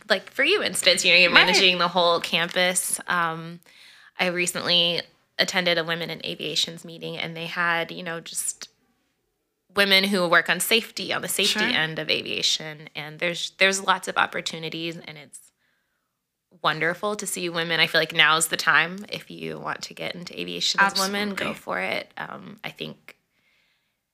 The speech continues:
Speaker 1: at least in my experience, it's been very friendly. I haven't
Speaker 2: Mm-hmm.
Speaker 1: felt any, any sort of way about being a woman. Um,
Speaker 2: Right.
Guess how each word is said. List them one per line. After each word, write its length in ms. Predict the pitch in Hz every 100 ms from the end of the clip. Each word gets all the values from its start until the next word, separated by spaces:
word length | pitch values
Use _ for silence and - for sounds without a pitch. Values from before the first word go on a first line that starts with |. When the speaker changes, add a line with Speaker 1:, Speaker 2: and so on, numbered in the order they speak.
| _ _ _
Speaker 1:
at 120 | 196 160
least 220 | 190 -
in 80 | 160
my 140 | 156
experience, 480 | 156 - 160 185 -
it's 100 | -
been 200 | 160 156
very 280 | 151 147 156
friendly. 560 | - 165 185 170 214
I 60 | 202
haven't 280 | 160 - -
Speaker 2:
Mm-hmm. 160 | 233
Speaker 1:
felt 300 | 214 156 151 - _ _ _ _ _ _ _ _ _ _ _ _
any, 400 | - 185 180 170 -
any 140 | 214
sort 180 | 247 226
of 80 | 202
way 160 | 214 175
about 280 | 156 117
being 160 | 165 160
a 60 | 165
woman. 520 | 165 156 104 - 185 -
Um, 280 | 170 156 147
Speaker 2:
Right. 320 | 226 208 208